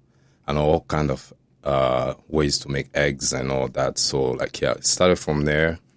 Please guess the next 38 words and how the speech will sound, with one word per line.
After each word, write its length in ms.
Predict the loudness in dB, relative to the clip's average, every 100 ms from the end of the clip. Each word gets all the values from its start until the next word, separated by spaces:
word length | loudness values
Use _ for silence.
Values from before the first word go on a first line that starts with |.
| -8
And 160 | -4 0
then, 340 | 2 2 2
uh, 500 | 2 0 0 -2 -6 -12 _ _ _ _ _ _ _ _ _
when 640 | 4 6 8 8 8 6 4 0
I 80 | 2
got 260 | 2 2
kicked 320 | 0 0 4 6
out 140 | 8
of 180 | 6 4
my 140 | 2
dad's 460 | 4 6 6 4 0
house, 420 | 0 2 2 -2 _ _ _ _ _ _ _
and 640 | -2 0 2 2 2 0 2
that's 260 | 2 2
when 160 | 0 2
now 260 | 4 4 4
I 100 | 2
had 240 | 2 0
to 120 | -4
start, 400 | -6 0 -2 -2
like, 260 | -4 -4 -2
you 60 | -4
know, 160 | -4 -12 _ _ _ -6
kinda, 200 | -2 -2
like, 200 | -2 -4 _
cooking 640 | -4 -2 -2 -4 -6 -16 _
for 220 | _ -10
myself, 640 | -6 -2 2 4 2 -2 -8
you 60 | -6
know, 180 | -4
like, 240 | -4 -4 -2
all 220 | -2 -2
kind 260 | -4 -6 -4
of 80 |
meals 400 | 0 2 2 0
and 160 | -4 -6
all 140 | -4
that. 260 | 0 0 -2